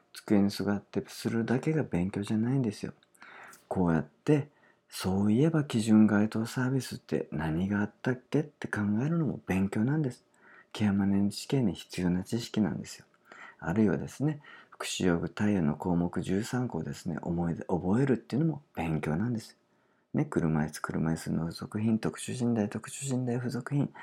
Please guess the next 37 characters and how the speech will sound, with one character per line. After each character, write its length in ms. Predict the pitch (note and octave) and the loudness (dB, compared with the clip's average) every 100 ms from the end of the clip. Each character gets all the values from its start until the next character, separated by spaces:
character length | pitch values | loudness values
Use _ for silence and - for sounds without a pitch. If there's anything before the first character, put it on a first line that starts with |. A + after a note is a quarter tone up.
| - - | -10 -2
ね、 220 | D3 C#3+ | 0 0
大 260 | - F#2 F2 | -4 0 0
変 200 | F#2+ F#2 | 0 -2
関 200 | F#2+ A#2 | -2 -2
係、 100 | A#2 | -2
床 200 | F2+ F2+ | -6 -6
ず 120 | F#2 | -4
れ 80 | F#2+ | -4
防 200 | G#2 G2 | -4 -4
止 140 | G#2+ G#2 | -2 0
用 140 | G#2 | 0
具、 160 | G#2+ - - - - - - | -2 -6 -12 -20 -20 -20 -6
え 1040 | E2+ D#2+ D2 C2+ C#2+ - - - - - _ _ _ _ _ _ _ | -2 -2 -2 -6 -6 -8 -10 -12 -16 -20 _ _ _ _ _ _ _
ー、 380 | - - _ - | -14 -14 _ -2
移 60 | |
動、 80 | F#2 F#2 F#2 | 0 0 -2
え 100 | F2+ | -2
ー、 40 | |
何 140 | E2+ E2 | 0 0
で 80 | |
し 140 | - - | 0 -4
た 60 | |
っ 20 | - - | -4 -6
け？ 200 | - - _ - - - - _ | -8 -10 _ -20 -20 -20 -20 _
え 280 | - D2 D2 - | -2 -2 -2 2
ー、 40 | |
杖 220 | G2+ F#2 | 8 8
と、 320 | D#2+ - B1 - _ _ | 6 2 -2 -6 _ _
あ、 120 | - F#2 | -2 0
手 180 | - | 0
す 160 | F#2+ G#2+ | 0 4
り 100 | F#2 | 2
ス 120 | - | 2
ロ 160 | F#2 G2 | 2 4
ー 20 | |
プ 160 | E2+ - | 2 0
ね、 220 | C#3 D#3 | 2 0